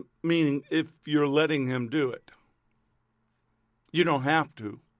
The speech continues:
You can go into debt, you can flip this loan, and you can do all the things that the world tells you to do, and that's okay. But in his kingdom, he's your provider.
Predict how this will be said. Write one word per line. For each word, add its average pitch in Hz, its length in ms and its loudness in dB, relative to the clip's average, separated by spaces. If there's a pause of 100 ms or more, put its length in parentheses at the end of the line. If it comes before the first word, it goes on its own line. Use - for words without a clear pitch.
(460)
You 156 160 4
can 160 140 0
go 143 240 4
into 139 180 -6
debt, 127 380 -2
you 143 180 -4
can 139 180 -8
flip 139 340 0
this 151 260 -2
loan, 139 400 2
and 135 160 -4 (320)
you 165 120 -2
can 170 140 -4
do 156 140 6
all 156 160 8
the 156 100 -2
things 151 320 0
that 127 140 -6
the 139 80 -2
world 139 340 2
tells 147 300 0
you 135 80 -6
to 113 100 -10
do, 151 240 -2
and 131 100 -2
that's 123 220 -6
okay. 135 640 -4 (1120)
But 139 160 -6
in 139 120 0
his 185 280 0
kingdom, 123 480 -2
he's 139 240 -6
your 117 160 -2
provider. 110 680 -8